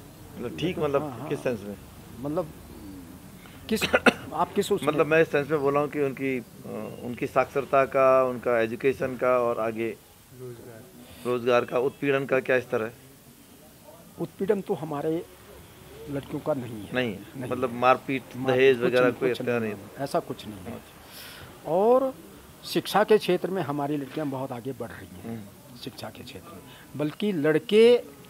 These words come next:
Speaker 2: उतना <coughs> नहीं बढ़ पा रहे हैं, लड़कियां बढ़ रही हैं।
Speaker 1: अच्छा।
Speaker 2: हाँ, लड़कियां बढ़
Speaker 1: तो
Speaker 2: रही हैं।
Speaker 1: लड़के क्यों नहीं बढ़ पा रहे? क्या कारण?
Speaker 2: अब इसका तो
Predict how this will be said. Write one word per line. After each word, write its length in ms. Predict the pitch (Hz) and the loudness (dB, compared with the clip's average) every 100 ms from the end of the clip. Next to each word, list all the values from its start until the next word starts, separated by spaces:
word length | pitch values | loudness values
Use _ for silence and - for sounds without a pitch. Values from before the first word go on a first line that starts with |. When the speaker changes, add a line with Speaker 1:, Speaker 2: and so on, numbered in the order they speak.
| - | -12
Speaker 2:
उतना 540 | 143 151 170 180 170 - | -10 0 2 4 4 2
<coughs> 40 | |
नहीं 300 | 135 147 233 | 0 4 4
बढ़ 160 | 160 143 | 6 4
पा 240 | 135 123 | 4 -2
रहे 140 | 117 107 | -4 -6
हैं, 480 | 98 113 135 262 277 - - - - | -10 -8 -4 -4 -8 -18 -20 -8 2
लड़कियां 380 | 160 156 214 | 2 6 4
बढ़ 120 | 117 104 | 4 -4
रही 180 | - | -12
हैं। 560 | - - - - - 170 | -18 -18 -20 -20 -14 -12
Speaker 1:
अच्छा। 440 | 139 - - - | -12 -14 -18 -16
Speaker 2:
हाँ, 160 | - - 110 | -16 -14 -10
लड़कियां 320 | 143 - 135 | -8 -6 -8
बढ़ 100 | 107 | -6
Speaker 1:
तो 60 | |
Speaker 2:
रही 100 | 151 | 0
हैं। 60 | 147 | 2
Speaker 1:
लड़के 180 | 151 165 | 2 -2
क्यों 140 | 180 | -2
नहीं 100 | 165 | -2
बढ़ 100 | 131 | -2
पा 160 | 113 113 | -4 -6
रहे? 100 | 123 - - - - - - | -6 -12 -20 -20 -20 -20 -6
क्या 100 | 127 | -4
कारण? 240 | 120 110 | -4 -4
Speaker 2:
अब 520 | 107 185 180 190 185 165 | -2 0 0 0 -2 -4
इसका 260 | 143 - | -4 -2
तो 440 | 170 170 170 165 | -2 -2 -2 -4